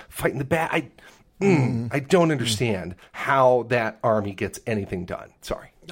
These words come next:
Speaker 2: I, I just, I feel like maybe that my, my headcanon for that off the top of my head is that, like, this is truly the gruntiest of grunt work.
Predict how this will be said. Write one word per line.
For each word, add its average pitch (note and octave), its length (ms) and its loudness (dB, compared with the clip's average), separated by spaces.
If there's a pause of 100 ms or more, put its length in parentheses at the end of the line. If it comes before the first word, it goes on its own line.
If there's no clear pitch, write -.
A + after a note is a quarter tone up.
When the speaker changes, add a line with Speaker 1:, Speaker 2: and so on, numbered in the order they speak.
Speaker 2:
I, C3 380 -12
I D3+ 120 -4
just, G#3 340 0
I D#3+ 80 0
feel F#3 260 -2
like D#3+ 240 0
maybe D3 360 0
that A#2+ 340 -4
my, C3 200 -2
my C3+ 140 -2
headcanon C#3 460 -2
for A#2+ 160 -4
that B2 300 -2
off A#2+ 260 -2
the - 80 -10
top D#3+ 280 0
of D3+ 120 -4
my D3 160 -2
head E3+ 320 -2
is C3+ 360 -4
that, C3+ 280 -4
like, A#2+ 300 -4
this C#3+ 220 -2
is C#3+ 360 -2 (120)
truly D3 800 0 (400)
the C#3+ 100 -2
gruntiest B2 800 -2
of G#2 140 -6
grunt G#2 260 -6
work. - 340 -14